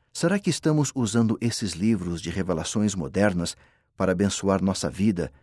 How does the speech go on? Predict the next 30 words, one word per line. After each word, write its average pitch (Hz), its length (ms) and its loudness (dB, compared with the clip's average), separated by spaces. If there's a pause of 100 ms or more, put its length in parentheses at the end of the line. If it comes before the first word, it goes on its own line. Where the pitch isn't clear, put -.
(240)
e 98 60 -2
resistir 98 540 0
aos 95 160 2
poderes 92 440 -2
daquele 90 400 -2
ser 101 200 0
maligno? 87 480 0 (500)
Esse 135 460 0
é 120 60 4
o 120 100 4
propósito 98 640 4
para 110 200 2
o 98 60 2
qual 104 300 4
foram 110 260 2
concedidos. 92 800 -2 (720)
Como 247 280 2
não 185 120 6
nos 143 140 4
sentiríamos 117 720 2
em 180 120 2
condenação 151 880 2
diante 107 360 2
do 95 120 0
Senhor 110 420 4 (320)
se - 220 0
os 185 180 2
tratamos 160 460 2
com 151 140 2
leviandade, 117 800 4